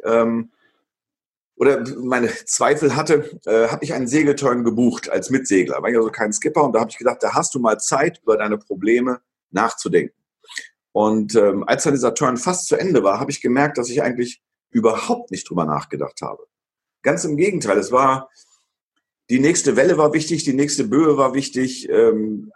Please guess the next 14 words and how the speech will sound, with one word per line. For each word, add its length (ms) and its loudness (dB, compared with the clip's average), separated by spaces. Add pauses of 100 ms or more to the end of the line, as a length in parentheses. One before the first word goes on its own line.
(140)
das 180 -6
war 140 0
alles 280 0
wie 300 -8
weggewischt. 800 -6 (360)
Und 160 -2
dadurch, 260 0
dass 200 0
es 100 -8
mal 260 2
weggewischt 640 -2
war, 340 2
war 140 2
die, 260 -4